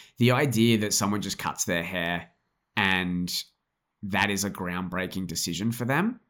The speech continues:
is, has never really quite stuck with me. I think, I, I don't know, like, I feel like there needs to be more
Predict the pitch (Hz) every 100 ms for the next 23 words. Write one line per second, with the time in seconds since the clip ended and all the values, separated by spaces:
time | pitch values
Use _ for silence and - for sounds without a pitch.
0 | _ _ - 131 120 123 127 131 139 139
1 | 135 135 127 131 131 - 117 113 139 156
2 | 185 262 - _ _ - 104 110 147 147
3 | - - _ _ _ _ _ _ 123 135
4 | 135 190 233 127 127 143 123 196 190 143
5 | 135 127 123 110 104 101 95 76